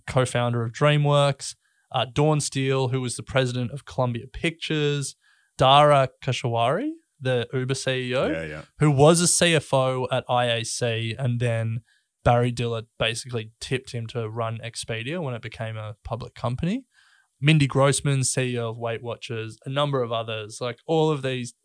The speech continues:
Speaker 1: incredible executives have come up under him. And so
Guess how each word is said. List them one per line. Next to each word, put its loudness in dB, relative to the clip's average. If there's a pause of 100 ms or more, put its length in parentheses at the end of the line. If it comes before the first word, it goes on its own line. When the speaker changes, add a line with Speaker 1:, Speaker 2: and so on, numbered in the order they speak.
(180)
Speaker 1:
incredible 2
executives -8
have -10
come -6
up -8 (180)
under -6
him. -18 (840)
And -4
so -2